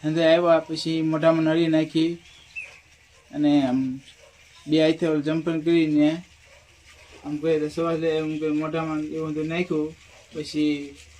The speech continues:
ફૂગ આવે આમ દબ્બે દબ્બે ને એવું કર્યું એમ.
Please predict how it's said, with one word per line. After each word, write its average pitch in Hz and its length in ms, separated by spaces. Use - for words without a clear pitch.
ફૂગ 160 180
આવે 165 240
આમ 156 140
દબ્બે 165 300
દબ્બે 165 300
ને 156 100
એવું 151 240
કર્યું 160 480
એમ. 151 240